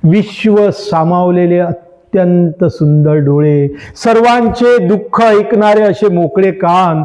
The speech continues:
व शीर्ष सौंदर्याने नटवलेले आहे. अशा श्री गणेशाचे गुणगान केल्यामुळे अज्ञानी मनुष्य सुद्धा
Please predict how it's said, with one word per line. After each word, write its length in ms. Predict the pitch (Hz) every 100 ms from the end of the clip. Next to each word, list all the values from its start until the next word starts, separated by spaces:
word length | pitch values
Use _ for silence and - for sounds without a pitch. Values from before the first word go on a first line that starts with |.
| - - -
व 20 | 190 202
शीर्ष 520 | - 214 240 214 240
सौंदर्याने 1040 | 202 - 180 170 180 208 208 202 175 175
नटवलेले 880 | 165 151 147 143 190 185 160 147 147
आहे. 460 | 143 127 139 139 139 - - 175
अशा 340 | 175 208 202
श्री 320 | - 165 175 196
गणेशाचे 840 | 156 147 170 - 156 147 - 185
गुणगान 580 | 160 143 147 147 170 180
केल्यामुळे 840 | 170 151 156 156 147 143 156 180 185 - - -
अज्ञानी 880 | 156 135 131 156 180 185 190 214 262
मनुष्य 600 | 202 165 202 - - 320
सुद्धा 760 | - 214 165 208 262 226 156